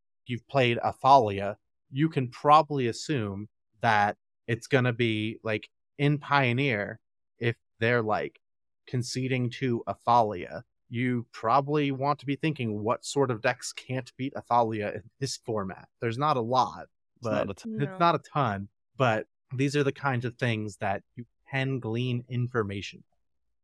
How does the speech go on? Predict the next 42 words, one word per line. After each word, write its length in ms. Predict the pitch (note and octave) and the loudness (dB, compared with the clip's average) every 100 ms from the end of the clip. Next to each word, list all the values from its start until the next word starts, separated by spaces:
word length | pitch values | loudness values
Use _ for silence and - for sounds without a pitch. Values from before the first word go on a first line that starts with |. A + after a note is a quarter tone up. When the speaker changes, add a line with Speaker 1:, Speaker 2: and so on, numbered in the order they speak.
| _ | _
Speaker 1:
Uh, 180 | A#2 G#2+ | 2 2
place 320 | - E3 D#3 | 2 0 2
where 80 | D#3 | -2
this 80 | C3+ | -4
is 120 | A#2+ | -6
super 280 | - B2 A2+ | -4 -4 -2
relevant 380 | G2+ A2 B2+ A#2+ | -2 -2 -4 -2
in 40 | |
my 120 | A#2 | 0
mind 260 | A#2+ B2 A#2+ | 0 0 -2
is 100 | F#2+ | -4
Legacy, 580 | G#2+ G2 G#2+ - D#3+ E3 _ _ | -6 -6 -8 -6 -6 -8 _ _
right? 320 | A#2+ A#2 B2 - _ - | 0 0 0 -6 _ -4
Like, 400 | A2 G#2+ G2+ - _ _ - | 2 2 2 -4 _ _ -12
if 140 | G#2+ D#3+ | -4 -2
you're 80 | |
playing 320 | E3 F3 C3+ A2 | 2 2 2 2
Legacy 400 | A#2 B2 - G#2+ | 2 0 0 -2
and 80 | |
you 100 | G#2+ | 0
go 140 | A2 G2+ | -2 -2
turn 420 | - - A2+ G#2 | -4 -4 -2 -2
one, 220 | G#2+ G2+ - - - A2 | -4 -4 -8 -14 -18 -12
Mother 440 | G#2+ A2 A#2 A2+ | -4 0 2 2
of 80 | G2+ | 0
Runes, 240 | G#2 G2+ | -2 -4
turn 200 | - A2+ | -4 -6
two, 160 | F#2 G#2 | -4 -6
Thalia, 580 | - G2+ F2+ - F2 - _ _ | 0 0 0 -6 -10 -10 _ _
and 100 | A2 | -2
they 100 | A#2 | 0
concede 480 | A#2 A2+ - A2 A2 | 2 0 -4 -4 -4
to 80 | G#2+ | -4
that, 340 | F#2+ G2+ B2 - _ - | -2 0 -2 -4 _ -6
you're 160 | C#3+ - | -6 -6
probably 580 | - B2 B2 B2 B2 | -2 6 6 6 2
thinking 600 | A2 B2 A2 G#2+ G2 G2 F#2 | 0 -2 -2 -2 -4 -6 -8
Speaker 2:
Storm. 200 | - D#2+ F2 | -12 -8 2
Speaker 1:
at, 200 | A2+ A2+ _ - | 2 2 _ -14
s-, 160 | - - | -14 -2
yeah, 440 | A#2+ G#2+ C2+ F2+ - | 2 4 2 -2 -4
yeah, 280 | A#2 G#2+ | -2 0